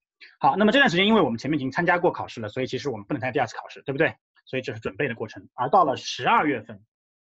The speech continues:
我建议我们可以参加第二次考试。那么关于考试的次数呢，我这边要稍微提一下，就是，呃，官方它其实它没有鼓-，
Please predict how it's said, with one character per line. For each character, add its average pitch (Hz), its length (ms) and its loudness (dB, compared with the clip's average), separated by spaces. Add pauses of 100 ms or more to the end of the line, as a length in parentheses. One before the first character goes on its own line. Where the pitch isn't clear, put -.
(480)
我 117 120 -10
建 123 160 -8
议 110 240 -8 (320)
我 - 80 -16
们 110 140 -8
可 - 180 -6
以 135 60 -2
参 123 180 -10
加 107 160 -10
第 117 140 -10
二 - 80 -8
次 - 80 -20
考 - 160 -20
试。 - 160 -20 (540)
那 190 60 -2
么 190 60 -2
关 233 120 6
于 247 40 4
考 151 120 -2
试 113 80 -6
的 131 60 0
次 - 220 2
数 190 80 2
呢， 139 120 4
我 117 120 -2
这 123 80 -4
边 135 100 -2
要 123 300 4
稍 139 160 -4
微 143 80 -2
提 107 200 -10
一 110 40 -10
下， 107 160 -8
就 123 120 -8
是， 135 300 -8 (400)
呃， 131 380 -4
官 262 240 2
方 285 160 4
它 262 100 2
其 214 100 -2
实 185 320 2 (280)
它 214 160 4
没 180 160 0
有 247 140 4
鼓-， - 120 -14